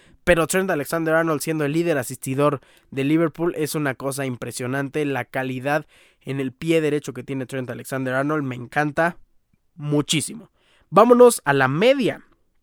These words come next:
Aquí en la media es un tema muy interesante. Iniciemos con el tema de esta persona líder,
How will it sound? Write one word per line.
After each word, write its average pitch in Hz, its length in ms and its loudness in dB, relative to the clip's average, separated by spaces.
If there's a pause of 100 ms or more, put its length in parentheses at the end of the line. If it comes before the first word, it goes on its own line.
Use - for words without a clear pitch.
(480)
Aquí 156 200 -4
en 269 60 4
la 277 60 4
media 233 220 2
es 220 100 -6
un 220 120 0
tema 165 220 0
muy 151 300 0
interesante. 143 800 -2 (280)
Iniciemos 156 520 0
con 135 120 -4
el 123 100 -6
tema 143 280 0
de 117 400 -6 (400)
esta 139 300 -2
persona 143 460 -2
líder, 147 640 0